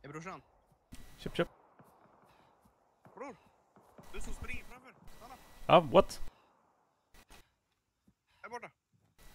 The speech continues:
Speaker 1: Här borta.
Speaker 2: Ja. Ja, hej.
Speaker 1: Eh, typ tre, tre femtio.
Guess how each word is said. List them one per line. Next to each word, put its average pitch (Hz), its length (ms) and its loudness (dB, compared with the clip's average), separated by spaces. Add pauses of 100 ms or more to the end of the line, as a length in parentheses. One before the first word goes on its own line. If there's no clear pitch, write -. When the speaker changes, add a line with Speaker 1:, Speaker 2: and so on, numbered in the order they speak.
(120)
Speaker 1:
Här - 80 -20
borta. - 220 -6 (760)
Speaker 2:
Ja. 147 120 12
Ja, 190 100 12 (340)
hej. - 260 12 (140)
Speaker 1:
Eh, 135 680 -10 (120)
typ 135 200 -16
tre, 156 560 -6 (1300)
tre 160 140 -8
femtio. 165 420 -12